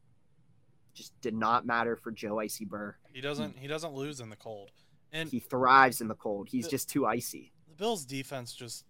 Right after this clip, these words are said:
Speaker 2: th-, it seemed like they were confused. There was one point where, I, I don't
Speaker 1: They
Speaker 2: know.
Speaker 1: couldn't stop the run. They couldn't stop
Speaker 2: They couldn't
Speaker 1: the run.
Speaker 2: stop Mixon. They couldn't stop Samaje. But then there was a play,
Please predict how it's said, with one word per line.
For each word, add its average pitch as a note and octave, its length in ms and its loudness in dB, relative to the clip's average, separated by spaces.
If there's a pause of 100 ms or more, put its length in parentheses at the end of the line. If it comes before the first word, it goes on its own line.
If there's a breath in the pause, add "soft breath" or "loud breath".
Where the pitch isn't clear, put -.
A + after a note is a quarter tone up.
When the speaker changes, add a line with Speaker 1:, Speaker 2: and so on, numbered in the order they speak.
(200)
Speaker 2:
th-, - 200 -12
it D3+ 100 -10
seemed A3+ 320 -4
like C#3 200 -2
they D3+ 120 -2
were C#3+ 80 -2
confused. A#2 580 -8
There E3+ 160 -2
was B2 220 -4
one D3+ 260 -4
point D3+ 300 -8
where, A#2 260 -6 (800)
I, C3 260 -14
I C#3 40 -6
don't C3+ 100 -4
Speaker 1:
They E3+ 80 4
Speaker 2:
know. F#3+ 60 0
Speaker 1:
couldn't B3+ 240 0
stop F3+ 320 0
the D#3+ 80 4
run. F3 400 2 (100)
They F#3 120 -2
couldn't A#3+ 180 0
stop E3+ 200 4
Speaker 2:
They - 40 4
couldn't D4+ 160 4
Speaker 1:
the G#3 60 6
run. C4 100 4
Speaker 2:
stop F#3 240 6
Mixon. G#3+ 560 -2 (200 soft breath)
They C#4 100 -4
couldn't A#3 220 -4
stop G#3 200 -4
Samaje. G#3+ 480 -4 (240 soft breath)
But G3+ 160 -4
then B3 380 0
there A3 100 0
was A#3+ 140 -4
a - 40 -2
play, A3 520 0